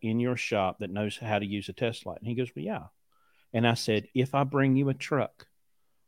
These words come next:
will your guy check this fuse for me?" He goes, "Well, yeah, it'll be a couple hours, but yeah." Now, he's my hero. And so when I finally do get a hold of the corporate people,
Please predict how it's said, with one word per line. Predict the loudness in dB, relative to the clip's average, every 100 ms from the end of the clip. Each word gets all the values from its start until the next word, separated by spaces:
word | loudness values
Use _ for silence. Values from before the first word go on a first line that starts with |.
| -6
will | 0 6 10 10 8
your | 6 6 4
guy | 2 4 4 4 -2 -10 _ _ _
check | 2 4 2 0
this | 0 0
fuse | -2 0 0 -2
for | -8
me?" | -10 -10
He | -10 -6
goes, | -6 -6
"Well, | -6 -4
yeah, | -4 -6 -4
it'll | 0 4
be | 2
a |
couple | 4 2 4 2
hours, | 2 0
but | -4 -2
yeah." | -2 -6 -14 _ _ _ _ _ _ _ _ _ _ _ _ _ _ _ _
Now, | 8
he's | 10 8 8
my | 8
hero. | 8 6 2 0
And | 2 6
so | 6
when | 8 6
I | 6
finally | 8 8 6
do | 4 4
get | 6 6
a | 8
hold | 6
of | 4
the |
corporate | 2 2 2 -2
people, | -2 -2 -4